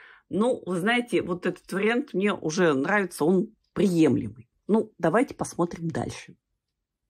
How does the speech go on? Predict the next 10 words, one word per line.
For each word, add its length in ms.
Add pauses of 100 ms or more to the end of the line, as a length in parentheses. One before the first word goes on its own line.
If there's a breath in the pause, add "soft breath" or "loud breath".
(140)
Вот 300
ещё 380
один 340
вариант, 720
более 480
спокойный. 920
Мы 160
здесь 320
оставили 720
яичный, 880